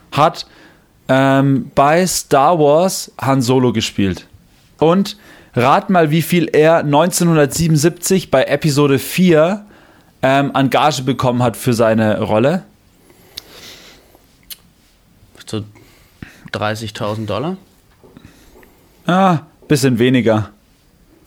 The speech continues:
Speaker 2: Fünf?
Speaker 1: Ein bisschen mehr.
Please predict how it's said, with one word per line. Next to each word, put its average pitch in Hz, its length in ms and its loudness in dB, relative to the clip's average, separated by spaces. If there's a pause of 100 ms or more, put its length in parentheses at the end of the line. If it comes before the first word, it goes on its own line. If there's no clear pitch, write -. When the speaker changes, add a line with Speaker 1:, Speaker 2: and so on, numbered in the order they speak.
(920)
Speaker 2:
Fünf? 190 340 -2 (1160)
Speaker 1:
Ein 139 140 0
bisschen 139 280 0
mehr. 147 300 2